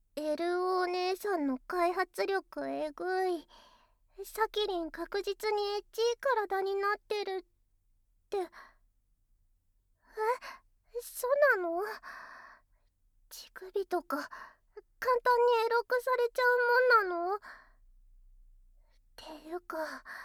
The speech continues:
エルオー姉さんの時とも触られ方違うし、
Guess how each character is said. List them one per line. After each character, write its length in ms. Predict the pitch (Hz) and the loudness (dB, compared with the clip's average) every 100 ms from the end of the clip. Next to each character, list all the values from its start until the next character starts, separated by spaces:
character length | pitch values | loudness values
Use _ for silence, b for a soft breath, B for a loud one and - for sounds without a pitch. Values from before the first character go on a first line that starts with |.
| B B B B B B _ _ _ - | B B B B B B _ _ _ -10
エ 220 | 311 330 | -8 -4
ル 240 | 359 370 381 392 | -2 -2 0 -2
オ 40 | |
ー 20 | 381 | -2
姉 240 | 381 403 | -2 -4
さ 160 | - 381 | -2 -2
ん 100 | 311 | -2
の 140 | 294 | -4
時 320 | - 339 - | -6 -10 -10
と 100 | - | -6
も 180 | 339 294 | -4 -4
触 360 | - - 339 359 | -8 -16 -12 -10
ら 100 | 370 | -8
れ 140 | 392 | -10
方 280 | - 427 349 | -8 -10 -10
違 40 | |
う 500 | 339 - - 370 370 | -12 -14 -10 -8 -8
し、 220 | 381 381 | -8 -8